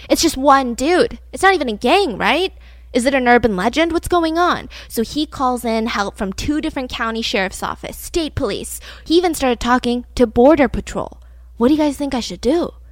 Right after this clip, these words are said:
The normal stuff isn't working. Uh, we tried fingerprinting. We tried doing this. We tried telling the community to, to get some security systems. Nothing is working. He's breaking into, into homes at alarming rates." Border Patrol gives him some, uh, highly sensitive,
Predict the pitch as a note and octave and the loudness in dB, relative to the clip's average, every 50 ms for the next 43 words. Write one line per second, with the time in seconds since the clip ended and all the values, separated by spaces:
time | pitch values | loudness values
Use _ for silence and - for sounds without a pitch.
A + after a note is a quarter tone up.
0 | - - - - - - - - - A#3 A#3 A3+ A#3+ C#4 E4+ F4+ E4+ C#4+ - - | -20 -20 -20 -20 -20 -20 -6 0 2 2 2 2 0 0 0 0 -2 -4 -4 -6
1 | F#3+ F#3+ - F#3 F#3 - - - - - - - G#3+ G#3 A#3+ C4+ - - - - | -6 -6 -6 -8 -10 -10 -12 -12 -12 -12 -10 -8 -6 -6 -6 -6 -10 -14 -18 -8
2 | - - A3 G3+ A#3 A#3+ - D4+ E4 D#4+ - - - G#3 F3+ F3 F3 - - E3 | -2 -2 0 0 0 -2 0 0 0 0 0 -4 -8 -6 -4 -4 -4 -4 -6 -6
3 | F3+ - G#3 A3 A#3+ C4+ C#4+ - D4+ D4+ C#4+ - C4 A#3 A3 G3 G3 A#3 C4 C#4 | -8 -8 -8 -4 -2 -2 0 2 2 0 0 0 -4 -6 -6 -4 -4 -2 -2 -2
4 | - - A3+ A3+ - - A#3+ A#3 - - A#3 A#3+ B3 A#3+ A#3+ B3 - - - - | -2 -4 -6 -8 -4 -4 -4 -4 -4 -2 -2 -2 -2 -2 -4 -6 -6 -8 -14 -16
5 | - G3+ A#3+ - - A3 A3+ A3 A#3 B3 B3+ B3+ B3+ B3+ B3 A#3+ - B3+ A3 G3+ | -2 -2 -2 0 0 -2 -2 0 0 0 -2 -2 -2 -2 -4 -4 -2 0 2 2
6 | F#3 F#3 G3 - - - - - B3+ G#3+ C4 A3+ - A#3+ G#3 A3 - G3+ - C4+ | 2 0 -2 -6 -12 -16 -6 -6 0 2 2 2 2 -2 -6 -6 -6 -6 -2 0
7 | C4 C4+ C4 C4+ B3+ - C4+ B3+ - - - C4+ C4+ C#4 - - - - - - | 0 0 0 -2 -4 -2 -4 -4 -4 -4 -4 -4 -4 -4 -8 -12 -18 -20 -14 -10
8 | C#4 D4+ D#4+ C#4+ C#4 - D#4 C#4+ C#4 C#4 B3+ - A3+ C4 D#4 E4 E4 - - G#3+ | -4 -2 -2 -2 -2 -2 -4 -4 -4 -4 -6 -6 -2 0 0 0 0 -2 -6 -8
9 | - - - - - - D4 D4 - - - C#4 C#4+ D4 D4 C#4+ - D4+ D4 C#4+ | -8 -10 -16 -20 -8 -2 -2 -2 -2 -4 -4 0 2 2 2 2 -2 -8 -6 -6
10 | C4+ C4 - C4+ B3+ A#3+ G#3 G#3 - - A#2+ - A#3 D4 C4 B3+ A#3+ G#3+ G#3+ C#4+ | -6 -2 0 0 2 2 0 -4 -6 -8 -4 -2 0 0 2 0 0 0 2 4
11 | E4 F#4 F4+ D#4 B3+ - - - A#3 A#3 A#3 A#3 A#3 B3+ D4 D4+ D4+ C4+ B3 C4+ | 2 2 2 -2 -4 -6 -4 -4 -2 0 0 2 2 2 0 0 -2 -2 -2 -2
12 | D4 F4+ F#4 - - - - - - - - - - - - - - - A#3 C4 | 0 -2 -2 -4 -6 -10 -14 -14 -14 -16 -20 -20 -20 -20 -20 -16 -4 2 2 4
13 | C#4+ C#4+ A#3 - - - - E3 F3 F3+ - F#3+ - G3+ F#3+ F#3+ F#3 - F3+ F3+ | 4 4 2 0 -6 -4 -4 -4 -4 -4 -6 -8 -6 -6 -6 -6 -4 -2 -2 -2
14 | E3+ C#3+ A#2+ G#2 - - - - B3+ B3+ C4+ C4 C4 A#3 - A3+ G3+ G#3 - G#3 | -2 -4 -6 -6 -6 -8 -6 -2 -2 0 0 0 -2 -4 -4 -4 -6 -6 -4 -4
15 | G3 G3 - | -4 -4 -4